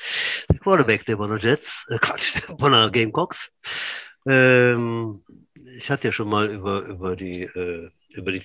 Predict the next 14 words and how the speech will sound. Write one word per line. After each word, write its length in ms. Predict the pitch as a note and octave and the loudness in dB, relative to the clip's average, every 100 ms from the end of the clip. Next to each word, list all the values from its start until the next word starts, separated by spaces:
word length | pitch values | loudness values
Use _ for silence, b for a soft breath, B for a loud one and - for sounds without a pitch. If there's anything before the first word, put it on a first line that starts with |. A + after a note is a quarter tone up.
| - | -14
über 160 | F#2 F#2 | -12 -10
die 100 | F#2 | -4
Theke, 580 | G#2 G2+ A2 B2 B2 - - | 0 0 0 -2 -4 -10 -12
äh, 220 | A2 G#2+ | -10 -10
mit 220 | A2 A#2+ | -10 -10
ihm 140 | B2 A#2 | -8 -4
geredet 600 | A2+ A#2+ A#2 D3+ - - | 2 4 4 2 0 -10
und 260 | B2+ B2+ | -8 -6
ihm 140 | B2+ A#2 | -4 -2
gratuliert 580 | A#2 A2+ G#2+ A2+ D3 - | -4 -4 -4 -2 -2 -4
zum 380 | C3 A#2+ A#2+ - | -10 -10 -10 -10
Hinspielsieg 960 | A2+ C#3 C3 - D3 C3+ C3+ E3 - | -8 -6 -8 -6 -4 -2 -2 -4 -6
und, 300 | A#2+ A#2 - | -10 -10 -6
äh, 160 | A2 | -4